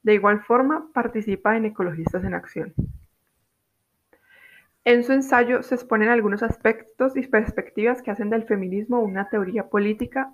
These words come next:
así como una verdadera ética. Además, busca resaltar las más, las aportaciones más importantes de la lucha de las mujeres durante los últimos tres siglos. De igual forma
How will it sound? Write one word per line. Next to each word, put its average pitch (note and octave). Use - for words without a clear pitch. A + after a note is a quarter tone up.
así G3+
como G3+
una G3
verdadera F3
ética. F3
Además, G#3+
busca B3+
resaltar A3+
las G#3
más, A3+
las A#3+
aportaciones G#3
más A3+
importantes G3+
de G#3+
la G#3
lucha F3+
de G#3
las G#3
mujeres G#3
durante G3
los F3+
últimos F#3
tres F3+
siglos. -
De A3+
igual A#3+
forma A3